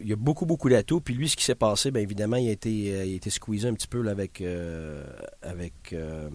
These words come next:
Los Angeles. Euh, il y a une petite chicane un petit peu, je pense, avec l'agent puis tout ça. Il a décidé de s'expatrier en Europe pendant les années où, normalement, il aurait eu sa chance. Donc, il est un petit peu plus vieux.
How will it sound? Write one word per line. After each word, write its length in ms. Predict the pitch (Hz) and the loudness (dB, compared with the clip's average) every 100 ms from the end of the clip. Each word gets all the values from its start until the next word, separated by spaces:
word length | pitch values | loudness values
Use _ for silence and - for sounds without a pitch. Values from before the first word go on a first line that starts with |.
| 76 | -6
Los 180 | 87 104 | -6 -4
Angeles. 680 | 92 90 92 131 - - - | -2 -2 0 2 2 0 0
Euh, 220 | 87 85 | -2 -4
il 40 | 82 | -6
y 20 | |
a 20 | 82 | -6
une 60 | |
petite 160 | - - | -8 -6
chicane 280 | - 107 101 | -6 -4 -4
un 60 | |
petit 100 | 87 | -6
peu, 100 | - | -8
je 60 | 107 | -8
pense, 220 | - 92 | -8 -6
avec 220 | 95 85 | -6 -6
l'agent 300 | 90 87 104 | -6 -6 -6
puis 80 | 101 | -8
tout 100 | - | -8
ça. 160 | - 135 - - - - | -6 -6 -8 -16 -14 -8
Il 60 | |
a 60 | 85 | -4
décidé 320 | 92 - 117 | -2 -2 -2
de 40 | |
s'expatrier 600 | - 110 - 104 90 98 104 | -2 -2 -2 -4 -4 -4 -2
en 80 | |
Europe 380 | 95 92 101 131 - - - - | -2 -2 -2 -2 -6 -20 -20 -6
pendant 260 | 98 95 113 | 0 2 4
les 240 | 110 107 | 4 4
années 420 | 107 107 120 131 127 - | 2 4 4 4 2 2
où, 200 | 123 123 | 4 6
normalement, 240 | 117 117 107 107 110 | 6 6 6 6 4
il 140 | 117 110 | 4 4
aurait 180 | 101 98 | 4 2
eu 120 | 107 | 2
sa 180 | - 98 | 0 -2
chance. 520 | - 107 147 156 - | 0 -2 -2 -4 -4
Donc, 300 | 107 117 110 | 2 2 2
il 60 | 110 | 0
est 100 | 113 | 0
un 60 | |
petit 120 | 104 - | 0 0
peu 120 | 127 | -2
plus 160 | 110 | -2
vieux. 380 | 107 107 127 147 | -2 2 2 0